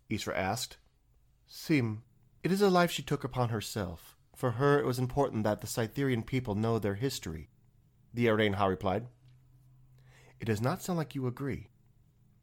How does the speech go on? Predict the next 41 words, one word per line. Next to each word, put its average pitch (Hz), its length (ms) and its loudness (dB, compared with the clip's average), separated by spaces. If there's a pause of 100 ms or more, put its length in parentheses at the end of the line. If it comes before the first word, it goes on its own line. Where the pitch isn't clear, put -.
(200)
Our 160 140 0
people 151 280 -2
do 139 80 -2
not 127 160 2
spend 135 240 4
energy 123 320 2
considering 101 480 0
what 101 140 -2
has 95 140 -6
passed." 104 480 -10 (1080)
"Althea," 107 580 8
said 90 220 -6
Vego, 92 380 0 (120)
arriving 92 320 -2
beside 90 360 -4
her. 104 180 -6 (500)
"A 95 80 0
word?" 127 340 4 (1040)
Althea 165 300 8
shook 160 240 2
her 180 100 4
head 101 380 2
and 110 100 -2
slowed 135 220 6
her 117 100 2
pace 117 300 2
to 92 80 -8
give 92 160 0
them 98 200 2
room 101 140 2
to 90 80 -4
talk. 104 380 -2 (580)
"I - 40 -20
don't 175 180 -6
understand 117 400 -2
why 113 80 0
my 107 100 0
neural 101 220 0
programming 107 500 0
didn't 95 220 -2
work. 95 320 -2